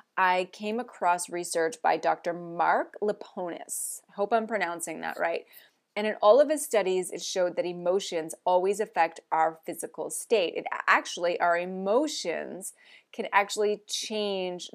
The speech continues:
our biology. Like, that's pretty amazing. And honestly, I think we,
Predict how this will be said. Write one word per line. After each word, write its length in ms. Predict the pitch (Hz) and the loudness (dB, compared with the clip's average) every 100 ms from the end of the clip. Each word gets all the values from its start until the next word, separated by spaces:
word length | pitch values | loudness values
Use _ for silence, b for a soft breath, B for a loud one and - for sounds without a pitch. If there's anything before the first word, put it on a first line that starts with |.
| 165 - _ _ | -18 -20 _ _
our 720 | 175 175 170 170 170 170 170 - - | 2 4 6 6 8 6 2 -4 0
biology. 840 | 175 160 160 160 - - - - 196 - | 4 6 4 2 -2 -6 -10 -10 -14 -8
Like, 120 | 208 | 0
that's 180 | 240 226 | 0 0
pretty 320 | - 277 220 | -2 -2 0
amazing. 560 | 185 165 170 151 156 143 B B _ | -2 -4 -4 -6 -8 -10 B B _
And 180 | 226 233 233 | -4 -4 -2
honestly, 420 | 262 294 294 277 | -2 -2 0 0
I 20 | |
think 200 | 262 370 440 | 0 -2 0
we, 280 | 285 220 | 0 0